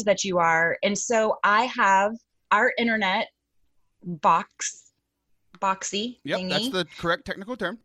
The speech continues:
Speaker 1: It lives in my daughter's room. And so I kinda carved out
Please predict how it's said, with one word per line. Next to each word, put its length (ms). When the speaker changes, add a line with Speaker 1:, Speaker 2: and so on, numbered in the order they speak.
Speaker 1:
It 260
lives 500
in 460
my 200
daughter's 540
room. 380
And 360
so 680
I 680
kinda 260
carved 500
out 320